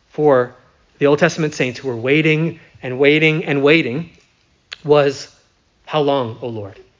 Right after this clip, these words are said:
When will you restore to us all the things that we had under the time of David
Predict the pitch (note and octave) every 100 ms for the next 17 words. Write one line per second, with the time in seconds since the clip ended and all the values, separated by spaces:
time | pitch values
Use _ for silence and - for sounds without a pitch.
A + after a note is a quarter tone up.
0 | _ _ _ - C3+ C#3+ G#3+ G#3+ F#3 G3
1 | F3+ - D#3 C3+ D#3+ G3 F3+ E3+ - E3+
2 | F3 F3+ G3+ D#3+ A#2+ - - _ _ _
3 | _ - F3 G3 G#3 G3+ F#3+ F3 E3 E3
4 | - F3 E3 - - - _ D#3+ D3+ D3+
5 | D#3+ D#3+ C3+ C#3 C3 G#2